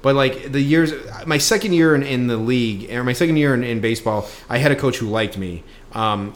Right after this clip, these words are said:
and, uh, he, he moved me around a lot. He batted me leadoff a lot. He put me at first base. He, he, he, most of the positions I played was, was under this coach. Um, and, uh, um,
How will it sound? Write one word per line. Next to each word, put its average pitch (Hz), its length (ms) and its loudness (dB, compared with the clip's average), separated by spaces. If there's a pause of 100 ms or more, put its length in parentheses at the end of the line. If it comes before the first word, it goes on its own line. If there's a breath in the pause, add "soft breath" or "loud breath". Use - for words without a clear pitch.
and, 113 280 -6
uh, 98 320 -4 (840)
he, 135 520 2 (500)
he 139 140 0
moved 147 220 4
me 139 120 2
around 113 320 0
a 104 60 0
lot. 95 200 -2
He 113 140 -4
batted 127 360 0
me 117 120 -2
leadoff 117 500 -2
a 135 40 -6
lot. 143 460 -4 (320 loud breath)
He 127 160 -4
put 147 180 0
me 131 100 0
at 113 80 -2
first 117 340 -2
base. 110 280 -4
He, 113 100 -6
he, 123 340 -4
he, 131 580 -8
most 185 300 6
of 190 80 2
the 170 80 2
positions 139 360 -2
I 127 80 2
played 127 240 0
was, 107 220 -4
was 110 300 -6 (100)
under 117 220 -2
this 101 180 -6
coach. 92 460 -4 (440 loud breath)
Um, 104 480 -2
and, 110 340 -2
uh, 98 400 -2 (460 loud breath)
um, 104 440 -4